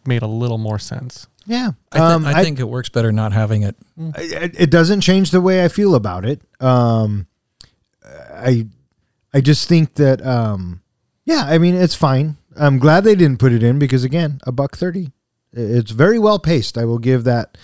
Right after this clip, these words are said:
Speaker 3: I think
Speaker 2: uh,
Speaker 3: so,
Speaker 2: to this
Speaker 3: too.
Speaker 2: film. For, uh, for a movie that's a road movie, uh, it's very well paced.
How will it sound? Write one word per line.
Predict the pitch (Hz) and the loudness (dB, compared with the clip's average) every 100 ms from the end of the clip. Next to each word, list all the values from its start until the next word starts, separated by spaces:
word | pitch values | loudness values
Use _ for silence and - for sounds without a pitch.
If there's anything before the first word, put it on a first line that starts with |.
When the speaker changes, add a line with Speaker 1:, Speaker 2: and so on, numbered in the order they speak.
| - - | -20 -14
Speaker 3:
I | - 185 | -8 0
think | 127 | 2
Speaker 2:
uh, | |
Speaker 3:
so, | 120 135 | 2 2
Speaker 2:
to | 123 | 2
this | 120 | 2
Speaker 3:
too. | 147 | 2
Speaker 2:
film. | 127 104 | 0 -2
For, | 90 131 131 | 0 0 2
uh, | 127 120 110 | 0 -2 -2
for | - | 0
a | 131 | 2
movie | 131 156 | 2 2
that's | 175 131 - | 2 0 -2
a | 110 | -6
road | 92 127 147 | -2 2 2
movie, | 156 175 185 208 _ _ _ - _ | 2 -2 -2 -8 _ _ _ -20 _
uh, | - 131 117 110 104 90 - _ _ _ _ _ _ _ _ _ _ | -2 0 0 -2 -4 -8 -12 _ _ _ _ _ _ _ _ _ _
it's | 147 | 0
very | 131 143 127 | 2 2 2
well | 107 | -4
paced. | 85 - - | -10 -14 -16